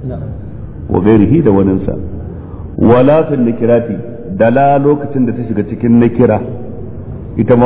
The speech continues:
Speaker 2: wannan tadullu ala al-umum. Kamar fala rafasa, wala fusuqa, wala jidala fil hajj. Kaga lafazin rafas nakira ce, sai me ta shiga cikin sa?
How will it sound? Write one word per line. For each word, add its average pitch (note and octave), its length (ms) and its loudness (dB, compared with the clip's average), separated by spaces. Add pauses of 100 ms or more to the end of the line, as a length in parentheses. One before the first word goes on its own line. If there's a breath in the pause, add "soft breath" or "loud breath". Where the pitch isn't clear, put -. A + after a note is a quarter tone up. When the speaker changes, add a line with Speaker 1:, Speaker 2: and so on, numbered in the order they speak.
Speaker 2:
wannan A#2 160 2
tadullu A2+ 320 2
ala G2 160 0
al-umum. F#2+ 340 -4 (1600)
Kamar G#2 320 4
fala G#2 320 6
rafasa, F#2+ 420 0 (160)
wala G2 380 2
fusuqa, F2+ 800 -4
wala G2 340 2
jidala F#2 380 0
fil F2 120 -2
hajj. F#2 220 -4 (920)
Kaga G#2+ 220 4
lafazin A2+ 380 4
rafas C3+ 280 2 (300)
nakira A#2 460 0
ce, G2 180 -4
sai B2 120 0
me A2+ 120 4
ta G#2+ 80 -2
shiga G#2 180 0
cikin A#2 240 0
sa? A#2 140 2